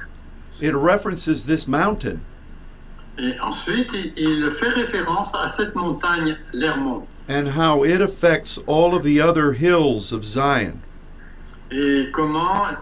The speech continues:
Speaker 2: il a, il affecte toutes les autres, euh, collines, euh, de, d'Israël.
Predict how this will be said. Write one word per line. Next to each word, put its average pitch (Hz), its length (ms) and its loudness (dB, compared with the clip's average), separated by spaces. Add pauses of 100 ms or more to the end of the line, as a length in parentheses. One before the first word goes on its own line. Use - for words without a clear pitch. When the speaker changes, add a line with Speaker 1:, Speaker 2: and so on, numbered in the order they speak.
Speaker 2:
il 143 220 -2
a, 139 420 0
il 127 160 -4
affecte 180 680 -2
toutes 185 220 -8
les 151 680 2
autres, 160 420 -2
euh, 123 420 -2
collines, 175 640 2 (120)
euh, 123 600 -4 (680)
de, 127 920 0
d'Israël. 110 720 -2